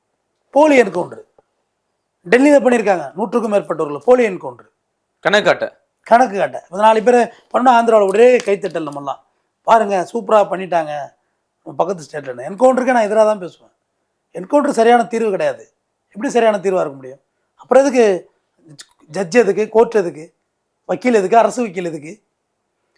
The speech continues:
Speaker 1: போலீஸ் தன்னை தற்காத்துக் கொள்வதற்காக சுட வேண்டும். எங்கே சுட வேண்டும்? முட்டிக்கு கீழே சுட வேண்டும். அப்புறம் எப்படி நெஞ்சில சுடுறது? பார்க்கக்குள்ள உங்களுக்கு நல்லா இருக்குங்க, என்கவுண்டர் பண்ணிட்டாங்க அப்படின்னு.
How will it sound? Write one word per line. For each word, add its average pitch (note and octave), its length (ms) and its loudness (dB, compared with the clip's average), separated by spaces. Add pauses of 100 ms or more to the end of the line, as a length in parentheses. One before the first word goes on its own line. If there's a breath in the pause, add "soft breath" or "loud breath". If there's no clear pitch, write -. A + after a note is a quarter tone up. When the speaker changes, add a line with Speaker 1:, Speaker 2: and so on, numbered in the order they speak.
(340)
Speaker 1:
போலீஸ் C#4+ 300 2
தன்னை A3 240 0
தற்காத்துக் C4 480 2
கொள்வதற்காக A#3+ 540 4
சுட B3 120 6
வேண்டும். G3+ 220 -2
எங்கே B3 260 0
சுட A#3+ 180 4
வேண்டும்? A3+ 320 -6 (280)
முட்டிக்கு D4 280 4
கீழே D4+ 220 4
சுட A3 200 0
வேண்டும். C3+ 260 -8 (1500)
அப்புறம் A#3+ 280 0
எப்படி B3+ 140 2
நெஞ்சில B3+ 140 0
சுடுறது? G#3+ 480 0 (1700)
பார்க்கக்குள்ள C#4 380 4
உங்களுக்கு A#3+ 360 2
நல்லா A3 260 4
இருக்குங்க, F3 400 -6 (320)
என்கவுண்டர் F3 380 -4
பண்ணிட்டாங்க E3+ 420 -4 (140)
அப்படின்னு. C3+ 300 -20